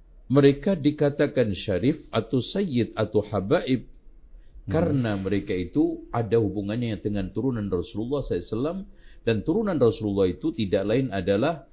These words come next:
Speaker 1: Fatimah, ya otomatis nomor satu adalah Khadijah,
Speaker 2: Hmm.
Speaker 1: Fatimah,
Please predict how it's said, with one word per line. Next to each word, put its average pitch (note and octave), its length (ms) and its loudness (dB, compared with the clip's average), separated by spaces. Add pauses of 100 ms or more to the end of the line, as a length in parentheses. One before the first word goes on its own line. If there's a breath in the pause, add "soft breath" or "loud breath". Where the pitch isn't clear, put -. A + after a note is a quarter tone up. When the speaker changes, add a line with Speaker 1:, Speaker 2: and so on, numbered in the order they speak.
(320 soft breath)
Speaker 1:
Fatimah, G#2 800 0 (400)
ya F2 160 -4
otomatis F#2+ 560 -2
nomor F2+ 240 -4
satu G2+ 320 0
adalah F2+ 240 0
Khadijah, G#2 640 -2 (240 loud breath)
Speaker 2:
Hmm. - 80 -8
Speaker 1:
Fatimah, A2 640 0